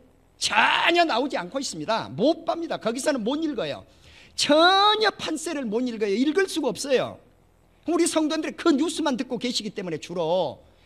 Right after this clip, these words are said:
제가 말씀드리는 걸 이해를 하지 못해요. 예. 그래서 좀 내면의 세계 속으로 쭉 좀 들어가서 세계가 지금 움직이고 있는데 무슨 전쟁이 지금 터지고 있는지 그걸 읽어내라는 거예요. 제가 말씀을 드렸던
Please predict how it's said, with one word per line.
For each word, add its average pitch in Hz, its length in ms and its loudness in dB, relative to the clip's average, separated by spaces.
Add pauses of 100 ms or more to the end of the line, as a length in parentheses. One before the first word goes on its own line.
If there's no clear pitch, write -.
제가 269 280 4
말씀드리는 220 600 -6
걸 202 180 -8
이해를 339 340 0
하지 190 140 -6
못해요. 143 480 -10 (460)
예. 165 200 -6 (640)
그래서 294 240 0
좀 294 260 0 (460)
내면의 370 460 0
세계 320 240 -4
속으로 285 340 -4
쭉 349 520 0
좀 302 180 0
들어가서 262 420 -4
세계가 320 440 -2
지금 254 200 -6
움직이고 277 500 -6
있는데 220 640 -6 (340)
무슨 330 420 2
전쟁이 330 480 4
지금 269 240 -4
터지고 294 340 -10
있는지 214 540 -8 (160)
그걸 311 320 -2
읽어내라는 233 560 -6
거예요. 90 180 -18 (1040)
제가 233 180 0
말씀을 185 400 -6
드렸던 165 540 -8